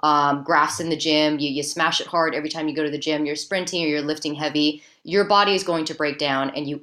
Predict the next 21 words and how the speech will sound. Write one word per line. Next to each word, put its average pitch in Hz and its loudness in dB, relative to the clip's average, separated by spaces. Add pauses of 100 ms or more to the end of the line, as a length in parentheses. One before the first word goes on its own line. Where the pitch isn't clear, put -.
absolutely 143 0
need 135 0
the - -14
protein. 127 -4
But 156 0
what 156 4
people 170 0
don't 233 4
understand 156 0
is 131 -4
that 131 0 (320)
alongside 196 4
protein, 165 -2
you 147 -4 (120)
absolutely 156 0
must 147 -2 (200)
have 135 -2
your 147 -2
carbs 131 -6
as - -8
well. - -4